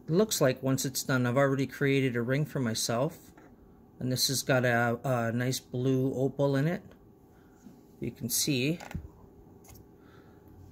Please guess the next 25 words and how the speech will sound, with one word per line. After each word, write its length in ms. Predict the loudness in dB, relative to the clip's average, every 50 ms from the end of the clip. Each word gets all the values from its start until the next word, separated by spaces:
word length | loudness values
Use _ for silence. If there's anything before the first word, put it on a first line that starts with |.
| -20 -20 -20 -20 -20 -20 -20 -20 -20 -20 -20 -18 -18 -18 -18 -18 -18 -18 -18 -18 -18 -20 -20 -20 -20 -20 -20 -14
So 220 | -10 -6 -2 -2 0
this 240 | 2 2 0 2
is 100 | 0 0
how 160 | 2 2 2 4
the 100 | 4 2
ring 320 | 2 2 2 2 2 2
looks. 520 | 0 -2 -4 -6 -6 -6 -6 -6 -8 -12 -16 -20 -20 -20 -20 -20 -20 -20 -20 -20 -20 -18 -18 -18 -18 -18 -18 -18 -18 -18 -18 -16 -16 -16 -16 -14 -16 -16 -16 -16 -18 -16 -16 -16 -16 -16 -16 -18 -20 -20 -20 -20 -20 -18
It's 160 | -18 -16 -8 -6
a 120 | -4 -4
really 320 | -2 0 2 2 4 4
nice 320 | 4 4 2 2 0 0 -2
flashy 560 | 0 2 2 4 2 2 0 -2 -2 0 0
in 100 | 0 0
it 300 | 0 -2 -4 -6 -14 -12 -8 -6
with 500 | -6 -6 -6 -8 -12 -16 -16 -16 -18 -20 -20 -20 -20 -20 -20 -20 -20 -20 -20 -20 -20 -20 -20 -20 -20 -20 -20 -20 -20 -20 -20 -20 -20 -20 -20 -20 -14 -6
my 140 | 0 0 2
mother's 400 | 4 4 4 4 4 4 4 4
ashes, 520 | 2 2 2 0 0 -2 -2 -2 -2 -2 -2
which, 380 | -2 -2 -2 -2 -2 -4 -2
uh, 220 | 0 0 0 0 0
I 80 | 0 0
am 220 | 2 2 0 2
working 340 | 2 0 0 -2 -4 -4 -2
with 220 | -2 -4 -4 -6
today. 460 | -8 -2 0 0 0 2 0 -2 -4